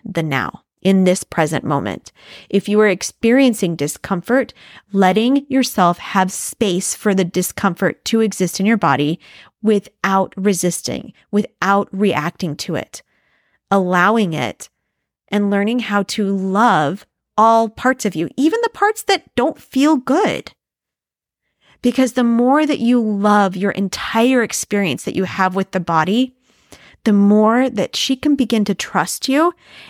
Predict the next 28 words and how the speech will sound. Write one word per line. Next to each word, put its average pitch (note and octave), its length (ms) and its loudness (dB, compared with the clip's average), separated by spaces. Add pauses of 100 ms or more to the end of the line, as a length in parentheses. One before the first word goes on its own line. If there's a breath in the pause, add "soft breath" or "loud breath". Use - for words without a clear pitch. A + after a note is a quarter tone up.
(120)
and A3+ 200 2
begin A3 300 0
to A3 100 0
heal. G3 460 0
And G3+ 200 2
the G3+ 120 0 (180)
funny D#4 400 0
thing, C#3+ 300 -2
the, F3 260 -2
the, F#3+ 380 -2 (1120)
the A#3 80 -2
thing C4+ 180 2
that C4 140 0
almost A#3 300 0
doesn't G#3+ 200 0
make F#3 140 0
sense G#3 300 0
is F#3 140 -2
that - 160 0 (420 loud breath)
those G#3 420 4 (100)
uncomfortable G3+ 680 0
sensations G#3+ 920 0 (300)
will F#3+ 260 2
become F#3+ 400 0
fewer E3 540 -2 (280)
and, F3+ 240 -2 (340)
uh, G3+ 180 2
less G3+ 640 0